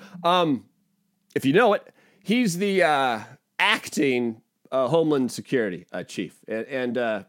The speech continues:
his name, uh, came up last week. We brought it up real quick because it just kinda c-, came out of, uh, the corner of Anderson Cooper's mouth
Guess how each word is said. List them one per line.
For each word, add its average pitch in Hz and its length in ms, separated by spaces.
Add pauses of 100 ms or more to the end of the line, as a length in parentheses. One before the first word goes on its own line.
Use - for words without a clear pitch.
his 127 280
name, 131 320
uh, 113 180 (440)
came 175 200
up 139 120
last 143 480
week. 131 180
We 135 60
brought 139 220
it 135 60
up 120 120
real 143 180
quick 147 320
because 131 300
it 127 80
just 127 160
kinda 123 340
c-, - 80 (220)
came 135 200
out 117 200
of, 101 120
uh, 101 140
the 98 100
corner 151 320
of 104 140
Anderson 120 300
Cooper's 113 340
mouth 139 260